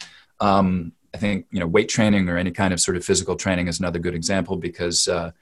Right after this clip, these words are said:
you know, people will, doing one kind of strength training, one set of exercises for a long period of time, people will get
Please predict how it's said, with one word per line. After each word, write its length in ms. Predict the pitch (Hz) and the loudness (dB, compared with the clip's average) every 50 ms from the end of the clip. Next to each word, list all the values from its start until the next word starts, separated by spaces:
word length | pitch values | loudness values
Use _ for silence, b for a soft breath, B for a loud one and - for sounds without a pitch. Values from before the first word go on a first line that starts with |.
| b b b b b b b b | b b b b b b b b
you 100 | - 110 | -2 -2
know, 80 | 95 87 | -2 -2
people 460 | - - 113 113 - 104 98 92 87 | 0 -2 -2 0 4 4 2 4 6
will, 540 | 95 92 92 92 92 87 90 87 87 85 85 | 4 6 6 6 6 6 6 4 2 0 -4
doing 380 | - - 101 98 95 90 90 85 | -4 0 0 2 2 0 0 2
one 460 | 101 113 113 117 113 113 110 107 104 | 4 6 6 8 8 8 8 6 4
kind 280 | 98 - - 110 107 101 | 4 2 2 2 4 4
of 60 | 95 | 2
strength 360 | - - - 165 180 175 170 | 2 2 4 4 4 4 0
training, 580 | - - 135 110 101 92 87 90 87 90 87 82 | 0 2 2 4 4 2 2 0 -2 -2 -2 0
one 260 | 101 107 101 101 98 | 2 4 4 4 4
set 240 | - - 113 101 98 | 4 4 4 4 4
of 80 | 90 95 | 4 4
exercises 1000 | 101 110 - - - - - - 95 90 87 85 80 87 85 82 82 - - b b b b b b b _ | 4 2 2 -2 0 0 2 2 2 2 2 0 0 -2 -2 0 0 -2 -2 b b b b b b b _
for 180 | - - 110 | 0 4 6
a 60 | 101 101 | 6 6
long 240 | 98 98 92 87 | 6 4 4 2
period 260 | 85 - 101 92 90 87 | 0 0 0 2 2 0
of 80 | 85 | -4
time, 480 | - - 175 175 165 131 110 101 98 95 | -2 4 6 6 8 8 6 4 4 2
people 220 | - 117 - 104 | 0 -2 -2 0
will 60 | 98 | 0
get 200 | 101 104 - - | 0 0 -2 -4